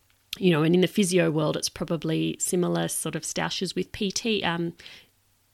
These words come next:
in Australia, P Ts are personal trainers, and I know in the U S, P Ts can also be physios. So P Ts or chiropractors or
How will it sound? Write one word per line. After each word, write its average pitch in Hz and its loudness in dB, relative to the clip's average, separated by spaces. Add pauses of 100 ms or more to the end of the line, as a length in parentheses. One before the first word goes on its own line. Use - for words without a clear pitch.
(160)
in 165 4
Australia, 156 -6 (240)
P 156 -10
Ts 151 -8
are - -12
personal 165 -8
trainers, - -10
and 160 -8
I 156 -8
know 160 -4
in 156 -2
the 156 -4
U 170 0
S, - -2
P - -10
Ts 151 -6
can - -10
also 165 -10
be 147 -14
physios. - -14 (320)
So 214 -2
P 240 4
Ts 214 0
or 175 0
chiropractors 170 -4
or 170 -2